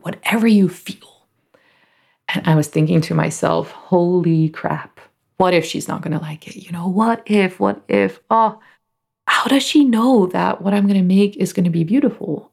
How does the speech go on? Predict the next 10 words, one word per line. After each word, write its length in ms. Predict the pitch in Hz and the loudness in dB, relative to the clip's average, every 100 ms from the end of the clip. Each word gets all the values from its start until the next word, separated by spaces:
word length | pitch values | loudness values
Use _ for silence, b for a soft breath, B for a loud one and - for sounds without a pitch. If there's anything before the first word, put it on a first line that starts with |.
| - | -2
And, 400 | 170 165 165 - | 0 0 -2 -6
you 140 | - | -16
know, 180 | 185 202 | -4 -2
still 280 | - - 220 | -2 0 0
very 240 | 220 247 | 0 0
much 320 | 220 214 208 - | 0 0 -2 -4
at 300 | 208 - - | -4 -4 -2
the 200 | 185 185 | 0 0
stage 500 | - 190 190 202 - | -2 0 2 2 2
of 260 | 175 170 | 0 -2